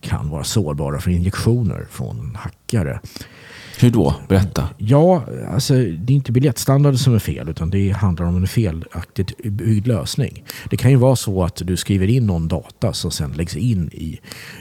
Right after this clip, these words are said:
Speaker 1: eh, det här kortet. Jag, jag kan inte svara på vad det kan vara för någonting. Det beror lite grann på. Och då kan hackaren injicera information som hamnar i biljetten sen. Därför att biljetten, den kontrolleras inte, utan så fort den är forma-, byggd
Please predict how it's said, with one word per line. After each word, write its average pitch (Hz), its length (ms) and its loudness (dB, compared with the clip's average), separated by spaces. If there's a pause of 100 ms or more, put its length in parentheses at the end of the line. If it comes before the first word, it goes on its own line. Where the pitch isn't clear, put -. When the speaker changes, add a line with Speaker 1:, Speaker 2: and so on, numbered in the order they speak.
(140)
Speaker 1:
eh, 78 280 -4
det 65 60 -6
här 69 380 -6
kortet. - 440 -6
Jag, 87 140 -4
jag 87 100 -4
kan 95 200 -2
inte 98 120 -8
svara 82 240 -2
på - 140 -6
vad 85 60 0
det 85 60 -2
kan 90 180 0
vara 90 140 0
för - 140 0
någonting. 65 360 -4
Det 80 60 -2
beror 87 220 0
lite 76 220 -4
grann 85 220 -2
på. 87 320 -2 (500)
Och 92 380 0
då 101 160 2
kan 107 180 4
hackaren 90 580 0
injicera 92 960 2 (340)
information 90 880 2
som 85 160 -4
hamnar 76 360 -2
i 76 40 0
biljetten 90 640 0
sen. - 340 -8 (140)
Därför 90 240 -4
att 90 80 -2
biljetten, 107 560 2 (260)
den 95 120 0
kontrolleras 113 680 2
inte, 64 220 -6
utan 71 220 -8
så 90 100 -4
fort - 280 -4
den 107 120 2
är 95 120 4
forma-, 90 440 -2
byggd 104 380 2